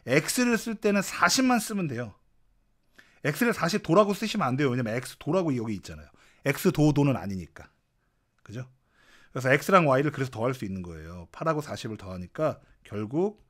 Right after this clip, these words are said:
X 플러스 Y는 사십팔으로 써주시면 되겠습니다. 오른쪽 그림은 에이비씨에서 점 M이 에이비의 중점이고, 일단 중점인 것만 얘기했어요. 딴 거 얘기 안 하고 중점인 것만 얘기했어.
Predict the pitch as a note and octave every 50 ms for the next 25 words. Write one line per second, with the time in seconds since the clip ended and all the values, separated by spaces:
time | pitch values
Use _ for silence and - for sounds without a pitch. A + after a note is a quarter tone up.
0 | _ _ _ _ _ _ _ _ _ - G#2 G#2 - - - B2 C3 - C#3+ C#3
1 | C3+ B2+ - - D#3+ D3+ C#3 A2+ F#2+ F#2+ F#2+ G2 A#2+ D3 F3 G3 G#3+ A3 - _
2 | _ _ _ _ _ _ - - - - A2+ A2+ - - B2+ B2 - - - F3
3 | A#2+ - - _ _ _ _ _ _ _ _ _ _ _ _ G2+ G2 G2+ - -
4 | C3+ C#3 B2+ - - F#2 E2 D2 D#2 F2+ G2+ - - F#2 E2 D2 C2+ C#2+ F#2 B2
5 | D#3+ - _ _ _ _ _ _ _ _ _ _ _ _ _ _ _ _ _ -
6 | _ _ _ _ _ _ _ - - - - - - - - - - - - -
7 | - - - _ _ - _ _ _ - - - - - - - _ _ _ _
8 | _ _ - _ _ C#3+ D#3+ G3+ G3+ - A3 - - E3 F3+ F3+ F#3 F3+ A2 B2
9 | C#3 D#3+ E3 F#3+ F#3+ E3 - - E3+ D3+ C3+ C3 C3 - G#3 G#3 F#3+ E3+ C#3+ B2
10 | A2 G2 F2 - - D3+ E3 F3+ - B2 C#3 D#3+ F3+ E3+ A#2 B2+ C#3 D3+ D#3+ E3
11 | E3 E3 D#3 C#3+ D3 - - D#3 F#3 F3+ - - G#3+ A3 A3 G#3 G3+ F#3+ E3 D#3
12 | D#3 C#3+ C3+ C3 B2 A#2+ A#2+ B2 - - B2+ B2 - - - E3+ G3+ G3 - B3+
13 | A#3+ A#3 A3+ G#3+ G#3 G3 F#3+ F3 D#3 C#3+ C3 C3+ B2 A#2+ - A2+ A#2 - F#3 A3
14 | A3+ G#3+ G3 C#3+ B2+ C3 C3 G#2+ G2+ F#2+ F#2+ F#2+ C3 B2+ - - E3+ G#3 G#3 -
15 | B3+ A#3+ A#3 A3 G#3 G3 F3+ D#3+ C#3+ B2 G#2+ G2 G2+ F#2 F2 - - D#3 D3+ A#2
16 | E2+ -